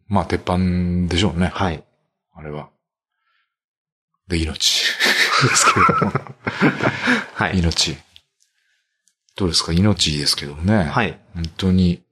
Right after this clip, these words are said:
Speaker 1: 壮大なテーマになりましたね。
Speaker 2: そうですね。
Speaker 1: ええ。
Speaker 2: 命。
Speaker 1: うん。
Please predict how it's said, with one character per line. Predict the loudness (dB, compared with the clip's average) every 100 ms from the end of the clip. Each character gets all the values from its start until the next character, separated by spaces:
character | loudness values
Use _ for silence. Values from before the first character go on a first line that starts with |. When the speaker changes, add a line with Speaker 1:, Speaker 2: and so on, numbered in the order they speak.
| _ _ _
Speaker 1:
壮 | -4 0 2
大 | 2
な |
テ | 2 0
ー |
マ | -2
に |
な | -6
り |
ま | -8
し | -6
た | -2
ね。 | -2 -4 _ _ _ _ _ _ _ _ _
Speaker 2:
そ | -8 -4 2 2 2
う |
で |
す | -2 0
ね。 | 0 0 -4
Speaker 1:
え | -6 -6 -10
え。 | -8
Speaker 2:
命。 | -4 -4 -4 -4 -6 -8 _ _ _
Speaker 1:
う | -6
ん。 | -6